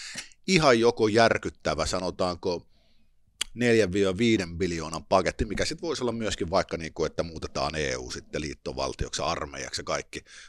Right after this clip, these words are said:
Puolaan tästä sit ehkä vielä, äh, niinku, tässä, tota,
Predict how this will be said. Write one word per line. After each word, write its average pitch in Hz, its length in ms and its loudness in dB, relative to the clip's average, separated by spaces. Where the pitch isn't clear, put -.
Puolaan 82 340 -2
tästä 90 220 -2
sit - 220 -12
ehkä 76 280 -10
vielä, 71 180 -8
äh, 82 140 -12
niinku, 82 420 -14
tässä, 76 380 -6
tota, 85 440 -4